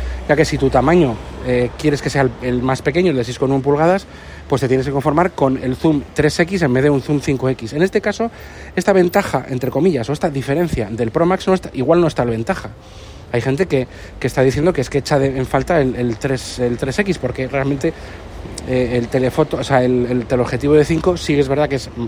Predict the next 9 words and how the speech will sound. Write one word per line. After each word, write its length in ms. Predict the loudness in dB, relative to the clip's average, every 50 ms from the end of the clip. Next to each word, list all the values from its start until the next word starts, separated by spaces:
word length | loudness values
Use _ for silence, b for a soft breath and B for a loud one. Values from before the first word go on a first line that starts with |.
| -8 -8
a-, 300 | -10 -10 -8 -8 -6 -4
alcanza 300 | -4 -4 -2 -2 0 2
más, 200 | 2 2 2 0
por 120 | -2 -4
lo 80 | -4 -2
tanto 100 | -2 -4
es, 120 | -6 -6 B B B B B B B B B B
es 140 | -4 -2 0
más 560 | 2 2 2 2 0 0 -2 -4 -8 -10 -14